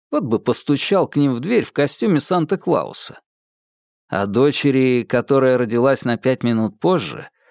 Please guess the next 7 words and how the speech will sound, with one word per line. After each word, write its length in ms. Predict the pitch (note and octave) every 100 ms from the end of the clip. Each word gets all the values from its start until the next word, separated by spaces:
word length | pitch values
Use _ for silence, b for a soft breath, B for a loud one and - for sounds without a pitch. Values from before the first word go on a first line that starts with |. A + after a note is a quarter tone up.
| _ -
больше 300 | G#3 - G#3
нравился 420 | E3 G3 F#3 F#3+
второй 420 | - G#3 E3+ A#2
ведущий, 760 | G#2+ G#2 A2 G#2+ - F2+ F#2+ -
Ли 240 | C#3 F3
Кен 400 | F3+ D#3+ D3+ D3+
Гю, 260 | B2 F2+